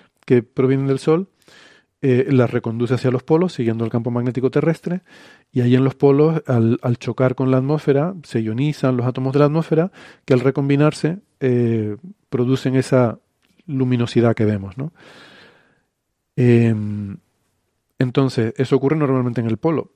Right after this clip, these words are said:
pero cuando tienes un flujo muy grande de partículas, pues se va viendo a latitudes cada vez más y más bajas.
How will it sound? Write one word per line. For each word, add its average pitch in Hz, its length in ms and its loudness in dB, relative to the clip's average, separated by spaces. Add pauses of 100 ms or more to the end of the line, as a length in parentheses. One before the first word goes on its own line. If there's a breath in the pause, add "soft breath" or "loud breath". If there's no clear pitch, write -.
pero 113 260 2
cuando 110 520 -4
tienes 113 280 -2
un 120 160 -4
flujo 131 260 -2
muy 127 160 2
grande 131 200 4
de 131 40 2
partículas, 151 500 0
pues 120 220 -4
se - 80 -2
va 117 120 2
viendo 123 240 2
a 135 40 4
latitudes 127 520 0 (340)
cada 120 180 2
vez 123 200 2
más 123 220 0
y 127 60 0
más 113 140 -2
bajas. 107 320 -4